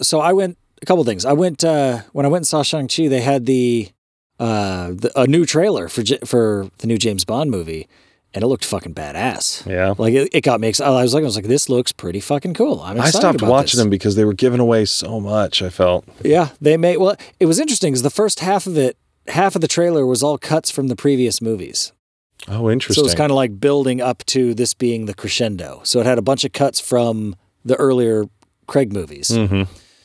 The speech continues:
Speaker 1: But yeah, it looked cool. So I, I'm excited about that. But they also had a, had a, uh, a trailer for The Kingsman, which is an, which is like an origin Kingsman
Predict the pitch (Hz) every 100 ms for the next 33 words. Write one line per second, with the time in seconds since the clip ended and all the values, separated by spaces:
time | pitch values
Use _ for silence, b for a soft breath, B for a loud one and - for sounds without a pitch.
0 | b b b b 311 294 214 233 254 196
1 | - 143 127 127 139 139 135 - 147 143
2 | 135 131 143 139 143 147 165 247 - 135
3 | 123 120 120 - 117 110 110 104 101 104
4 | 90 85 - 113 - 123 113 110 - 127
5 | 113 110 104 98 - _ _ _ - 117
6 | 113 151 143 107 90 78 80 85 _ _
7 | _ _ - 113 101 110 110 123 120 113
8 | 113 104 107 104 104 117 123 123 113 110
9 | - 120 101 101 82